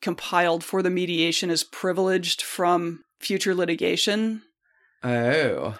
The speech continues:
Speaker 1: So I feel like she may have had stronger claims than the courts if it weren't for that privilege.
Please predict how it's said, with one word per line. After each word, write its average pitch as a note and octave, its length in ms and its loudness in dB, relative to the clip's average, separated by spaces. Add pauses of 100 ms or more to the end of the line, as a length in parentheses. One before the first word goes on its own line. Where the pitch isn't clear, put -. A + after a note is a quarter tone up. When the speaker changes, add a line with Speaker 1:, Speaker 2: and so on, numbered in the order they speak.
Speaker 1:
So G3+ 580 6 (360)
I A3+ 80 2
feel F4+ 200 6
like C4+ 180 12
she - 340 4 (160)
may A3 280 8
have G#3+ 320 4
had G3+ 320 6
stronger F#3+ 400 4
claims F#3+ 480 0
than F3 480 2 (600)
the F3+ 140 -2 (180)
courts - 580 2 (420)
if - 60 4
it G#3 80 10
weren't A3 220 8
for A3+ 80 4
that F3+ 180 4
privilege. G#3 680 6